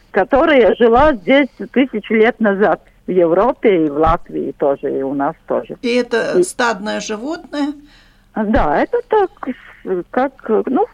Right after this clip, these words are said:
Speaker 1: коровы, только уже дикие.
Speaker 2: Это бык, и это типа гаремы, да?
Speaker 1: У лошадок гаремы.
Speaker 2: А у туров?
Speaker 1: У коровок, э, это там матриархат.
Speaker 2: Там
Speaker 1: Там
Speaker 2: мать-
Speaker 1: главная корова.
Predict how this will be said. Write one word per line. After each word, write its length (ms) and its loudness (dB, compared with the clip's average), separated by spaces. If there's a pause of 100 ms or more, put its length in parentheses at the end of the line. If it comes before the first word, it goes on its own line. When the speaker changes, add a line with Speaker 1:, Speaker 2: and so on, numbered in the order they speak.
(140)
Speaker 1:
коровы, 540 2 (220)
только 380 -2
уже 300 0
дикие. 560 -4 (640)
Speaker 2:
Это 260 -4
бык, 420 -4 (200)
и 440 -6
это 280 -4
типа 320 -8
гаремы, 560 -4
да? 240 -4 (440)
Speaker 1:
У 60 2
лошадок 680 0
гаремы. 500 0 (420)
Speaker 2:
А 200 0
у 440 -8
туров? 420 -4
Speaker 1:
У 280 2
коровок, 800 0
э, 520 2
это 720 2
там 280 2
матриархат. 880 2 (960)
Speaker 2:
Там 180 -6
Speaker 1:
Там 120 2
Speaker 2:
мать- 140 0
Speaker 1:
главная 680 2
корова. 600 0